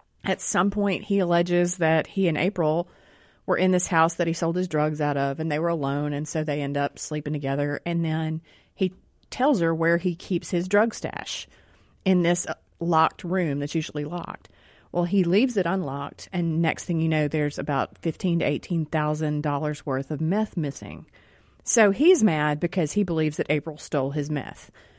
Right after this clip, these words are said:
He also believes that she's a snitch. Now, I talked to local law enforcement down there. She was not snitching. Now, Jamie Lynn had this whole situation, and I have actually been getting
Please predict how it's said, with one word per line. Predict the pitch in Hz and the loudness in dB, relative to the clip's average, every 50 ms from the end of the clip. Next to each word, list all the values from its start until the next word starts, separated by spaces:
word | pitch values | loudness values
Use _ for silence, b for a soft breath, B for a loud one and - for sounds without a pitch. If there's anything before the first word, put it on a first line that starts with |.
| b b b b b b b b b b b b b b _ _ _ _ _ _ 254 | b b b b b b b b b b b b b b _ _ _ _ _ _ 6
He | 240 | 8
also | 240 240 262 294 - - 233 220 208 208 202 | 8 8 8 6 6 6 6 8 8 6 6
believes | 196 190 175 180 175 170 170 170 - | 4 4 4 4 6 6 4 2 0
that | 165 117 | -2 -4
she's | - - 180 160 156 160 | -2 -2 -2 -2 -2 -4
a | 147 | -6
snitch. | - - - 156 135 101 - - - - | -4 -4 -2 -2 -2 -2 -2 -4 -2 0
Now, | 180 170 175 | 2 2 2
I | |
talked | 185 - 190 185 185 - | 2 2 0 0 0 2
to | 185 | 2
local | 175 175 170 165 | 0 2 0 0
law | 165 156 156 | -2 -2 -2
enforcement | 151 147 - 156 - - 151 | -2 -2 -2 -4 -4 -2 -2
down | 143 143 143 | -2 -2 -2
there. | 131 139 | -2 -4
She | - - 175 | -2 0 0
was | 165 170 175 | 0 2 0
not | 165 143 - | 0 -2 -4
snitching. | - - 156 120 - - - - - - B B B B B B - - _ _ - | -4 -4 -6 -6 -6 -6 -10 -12 -14 -16 B B B B B B -20 -20 _ _ -6
Now, | - 196 220 214 180 151 151 | 0 2 4 4 4 4 2
Jamie | 156 - 240 247 233 220 202 | 2 2 4 4 6 6 6
Lynn | 185 185 240 339 330 240 180 160 156 156 170 175 B B B B B B | 6 4 4 4 4 4 4 4 2 2 0 -2 B B B B B B
had | - - 190 180 180 175 | -2 2 4 4 6 6
this | 175 175 170 - | 4 2 2 2
whole | - 202 190 190 180 | 2 4 4 4 4
situation, | - - 196 180 196 170 165 165 165 - - 175 160 165 160 160 160 b b b b b b b b b | 2 0 0 0 2 2 4 4 2 2 0 0 2 2 0 0 -2 b b b b b b b b b
and | 190 208 | 0 2
I | 294 392 | 2 4
have | 349 285 202 185 190 | 4 4 4 4 4
actually | - 180 180 180 - 220 214 | 2 2 0 0 0 0 0
been | 175 180 165 | 2 2 0
getting | 147 160 147 147 139 131 | 0 0 0 -2 -2 -2